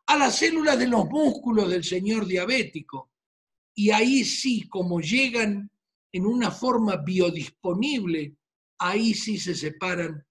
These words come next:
las dos cisteínas y logran cada una formar una molécula de glutatión,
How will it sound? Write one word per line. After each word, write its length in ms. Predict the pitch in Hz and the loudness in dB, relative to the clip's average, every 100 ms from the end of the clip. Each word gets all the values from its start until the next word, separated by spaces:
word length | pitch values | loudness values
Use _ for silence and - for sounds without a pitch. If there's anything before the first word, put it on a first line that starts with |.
| _ _ _ _ | _ _ _ _
las 220 | 160 139 | -6 -2
dos 240 | 196 190 - | -2 -2 -4
cisteínas 1000 | 180 - 165 180 170 147 143 143 - _ _ _ _ _ | -8 -4 -2 -2 -4 -6 -10 -12 -16 _ _ _ _ _
y 140 | 214 | -2
logran 500 | 208 240 208 190 170 | 4 4 4 2 0
cada 320 | 165 208 196 175 | -2 -2 0 0
una 320 | 180 180 170 | -2 -4 -6
formar 680 | - 151 151 165 156 143 - _ _ _ _ _ _ _ - | -6 -4 -4 -4 -6 -8 -16 _ _ _ _ _ _ _ -4
una 280 | 226 226 180 | 0 2 0
molécula 580 | 160 165 170 180 160 | -2 -2 -4 -4 -4
de 120 | 151 143 | -2 -2
glutatión, 760 | 147 143 143 139 202 165 - | -4 -6 -8 -8 -8 -8 -12